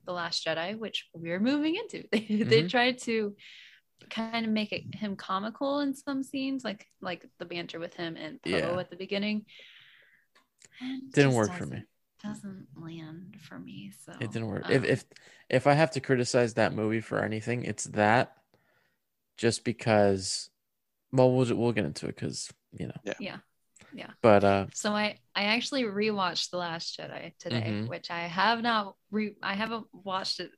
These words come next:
Speaker 1: in, like, probably two years. And I've never liked it, but I know that a lot of people on the podcast like it. So I, like, tried to go in with an open mind.
Speaker 2: <laughs>
Speaker 1: Um, my opinion of it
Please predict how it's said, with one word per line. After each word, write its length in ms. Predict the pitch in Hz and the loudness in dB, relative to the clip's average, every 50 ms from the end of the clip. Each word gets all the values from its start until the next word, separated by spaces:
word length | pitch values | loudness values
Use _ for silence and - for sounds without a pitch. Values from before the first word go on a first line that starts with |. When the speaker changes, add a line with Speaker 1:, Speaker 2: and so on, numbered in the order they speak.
| _ - | _ -12
Speaker 1:
in, 200 | 185 180 175 170 | -10 -10 -10 -10
like, 280 | - - 170 175 - _ | -8 -8 -8 -8 -4 _
probably 300 | 226 220 214 220 220 220 | -2 0 0 -2 -4 -6
two 180 | - - 214 | -6 -6 -6
years. 480 | 196 175 156 160 - - - - - - - - - _ _ _ _ _ | -6 -6 -6 -6 -6 -8 -10 -12 -14 -14 -18 -20 -20 _ _ _ _ _
And 420 | 165 180 165 156 156 156 160 156 - _ _ _ _ _ - - - _ _ _ _ _ _ _ _ _ - | -4 -2 -2 -2 -4 -4 -8 -12 -14 _ _ _ _ _ -20 -20 -20 _ _ _ _ _ _ _ _ _ 2
I've 220 | 175 180 175 175 | 2 2 2 2
never 340 | 202 202 208 214 208 220 214 | 4 4 4 4 4 4 4
liked 360 | 208 190 175 175 - _ - | 4 4 2 2 -2 _ -10
it, 180 | - - - _ | -12 -12 -10 _
but 140 | - 170 170 | -6 -4 -4
I 80 | 170 | -4
know 240 | 180 180 180 185 185 | -4 -4 -6 -6 -6
that 300 | 180 185 180 175 175 - _ _ | -4 -4 -4 -4 -6 -10 _ _
a 80 | 190 190 | -8 -6
lot 240 | 196 202 208 220 254 | -4 -4 -2 -4 -2
of 60 | 254 | -2
people 220 | 285 285 - 294 285 | -2 -2 0 -2 -2
on 60 | 285 | -2
the 60 | 294 | -2
podcast 440 | - 349 370 - - 214 190 185 - | -2 -4 -4 -2 -2 -2 -2 -2 -2
like 180 | 185 185 - - | -6 -8 -8 -8
it. 160 | 196 202 - | -12 -12 -12
So 140 | - - 214 | -10 -6 -4
I, 200 | 196 196 196 196 | -2 0 0 0
like, 260 | 196 202 202 196 - | -2 -2 -6 -6 -8
tried 560 | - - - - 262 294 320 359 359 330 339 - | -10 -10 -6 -2 0 2 2 4 2 2 0 0
to 120 | - 254 | -2 0
go 160 | 247 220 220 202 | 2 2 2 2
in 260 | 190 190 185 190 185 | 0 0 -4 -4 -6
with 140 | 180 180 - | -8 2 4
an 80 | 156 - | 4 4
open 220 | 175 160 147 170 165 | 6 2 2 4 4
mind. 360 | 151 165 165 165 165 165 - _ | 2 2 2 -2 -4 -6 -2 _
Speaker 2:
<laughs> 40 | 165 - - - - _ - - - - - - - | -2 -2 -2 -6 -14 _ -18 -18 -18 -20 -14 -8 -6
Speaker 1:
Um, 500 | 175 170 165 165 165 160 165 170 165 - _ _ | -4 -4 -4 -4 -6 -6 -8 -12 -12 -14 _ _
my 140 | - 185 175 | -8 -6 -4
opinion 420 | 170 165 - 254 269 262 262 240 247 | -4 -2 0 2 2 4 4 2 2
of 120 | 233 220 | 0 0
it 200 | 214 208 202 - | -2 -4 -6 -8